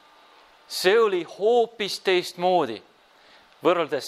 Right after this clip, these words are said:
sellega, mis, mis juhtub Benny Hinni, äh, üritustel. Ei, siis on, siis on nii, et, et, äh, äh,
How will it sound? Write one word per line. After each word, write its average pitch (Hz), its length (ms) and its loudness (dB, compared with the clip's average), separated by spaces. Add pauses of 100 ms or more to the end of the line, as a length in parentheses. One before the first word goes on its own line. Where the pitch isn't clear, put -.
sellega, 180 460 -2 (680)
mis, 147 400 -6
mis 143 240 -4
juhtub 143 440 0 (260)
Benny 160 380 -2
Hinni, 156 340 -4 (300)
äh, 139 320 2
üritustel. 143 720 -4 (1400)
Ei, 151 460 0
siis 190 320 -4
on, 147 240 -2
siis 202 320 -6
on 156 160 -2
nii, 185 380 -2
et, 131 320 -2 (1160)
et, 131 320 -2
äh, 123 220 2 (440)
äh, 127 280 2